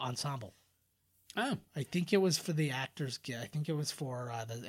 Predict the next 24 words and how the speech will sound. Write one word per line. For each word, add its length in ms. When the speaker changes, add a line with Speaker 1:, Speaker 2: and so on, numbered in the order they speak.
Speaker 1:
I 40
think 180
it 40
was 120
the 60
sag 340
Awards. 400
Speaker 2:
Neat. 280
Speaker 1:
That 220
is 140
so 500
awesome. 460
Speaker 2:
Neato. 560
First 240
little 160
peek 300
at 40
it, 120
Wakanda. 500
Just 180
a 40
little 140
peek. 340
Beep. 240